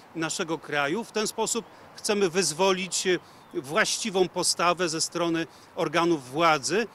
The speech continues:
e, które dziś, e, są sparaliżowane. Widać, że, e, takie, e, taki był cel,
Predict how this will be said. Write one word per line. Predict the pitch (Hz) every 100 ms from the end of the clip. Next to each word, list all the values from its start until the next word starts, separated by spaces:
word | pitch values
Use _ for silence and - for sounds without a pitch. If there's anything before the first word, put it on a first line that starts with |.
| - -
e, | 175 170
które | - 202 202 208 208 170 165
dziś, | 131 196 196 -
e, | 190 - - - 185
są | - 196 -
sparaliżowane. | - - 202 196 185 160 170 147 139 139 190 - _ _ _ _ _ _ _
Widać, | 151 190 196 -
że, | - 165 135 156 170 160 _ _
e, | 156 160 156 135
takie, | 180 202 202 185 170 156 185 170 165 151
e, | 131
taki | 170 -
był | 165 170
cel, | - 180 170